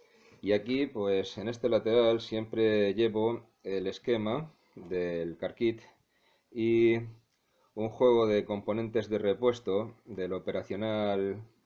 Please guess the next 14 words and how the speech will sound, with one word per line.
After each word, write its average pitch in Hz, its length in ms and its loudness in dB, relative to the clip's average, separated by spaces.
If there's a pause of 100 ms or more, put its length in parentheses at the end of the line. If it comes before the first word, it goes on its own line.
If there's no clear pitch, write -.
(120)
que 90 260 -4
se 95 140 -8
calienta 92 760 -4
bastante, 90 680 -6 (140)
que 92 80 -6
es - 80 -12
ese 101 320 -2
operacional 101 680 -4
que 101 80 -6
hay 95 120 -2
ahí 95 180 -4
con 98 160 -8
ese 98 280 -4
refrigerador 95 1040 -4